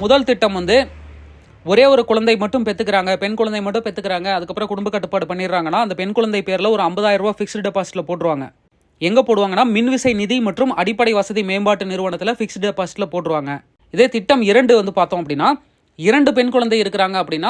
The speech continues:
ஒவ்வொரு குழந்தைக்கு இருபத்தஞ்சாயிரம்னு ஸ்பிளிட் பண்ணி அதை வந்து அதே மாதிரி மின்விசை நிதி மற்றும் அடிப்படை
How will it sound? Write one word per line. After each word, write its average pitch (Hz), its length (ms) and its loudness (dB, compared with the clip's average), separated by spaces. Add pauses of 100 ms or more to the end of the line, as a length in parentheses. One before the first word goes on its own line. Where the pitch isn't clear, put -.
(160)
ஒவ்வொரு 233 280 2
குழந்தைக்கு 220 400 -2
இருபத்தஞ்சாயிரம்னு 190 680 -2
ஸ்பிளிட் 196 340 -6
பண்ணி 165 260 -2 (600)
அதை 208 260 4
வந்து 254 220 2
அதே 240 200 4
மாதிரி 233 220 2
மின்விசை 233 400 -2
நிதி 202 240 -2
மற்றும் 214 260 -2
அடிப்படை 214 300 0